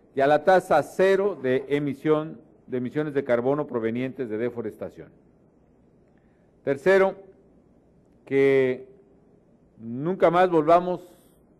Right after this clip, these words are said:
a arruinar un bosque o un río por, eh, talarlo, por quemarlo, por ensuciarlo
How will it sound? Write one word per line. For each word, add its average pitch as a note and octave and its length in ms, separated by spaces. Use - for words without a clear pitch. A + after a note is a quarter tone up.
a A#2+ 680
arruinar C3 480
un E3+ 100
bosque F3 520
o A2 100
un C#3 180
río E3 340
por, B2 320
eh, A#2 260
talarlo, D#3 520
por D#3+ 180
quemarlo, D#3 580
por A2+ 160
ensuciarlo D3 800